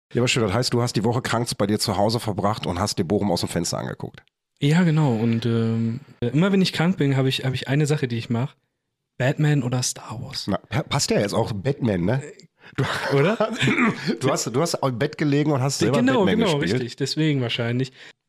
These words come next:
Speaker 2: Ja, und, äh, aufgefallen ist mir, Bochum ist wie Gotham.
Speaker 1: Optisch so ist ein bisschen, ne?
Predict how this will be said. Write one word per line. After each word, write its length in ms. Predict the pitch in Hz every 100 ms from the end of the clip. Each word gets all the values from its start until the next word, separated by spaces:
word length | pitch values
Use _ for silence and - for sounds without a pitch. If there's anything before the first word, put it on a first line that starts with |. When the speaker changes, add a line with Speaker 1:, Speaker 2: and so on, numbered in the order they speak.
| -
Speaker 2:
Ja, 180 | 175 196
und, 280 | 123 120
äh, 100 | 127
aufgefallen 600 | 117 131 165 170 - 143 139
ist 240 | 139 -
mir, 400 | 147 143 143 135 - _ _ _ _ -
Bochum 420 | 139 165 196 185 -
ist 340 | 160 - -
wie 280 | 143 170 165 -
Gotham. 380 | 151 135 113 113 _ _ _ _ _ _ -
Speaker 1:
Optisch 320 | 139 120 90
so 120 | 160
ist 260 | 101 127 -
ein 40 |
bisschen, 320 | 139 - 120
ne? 200 | 151 156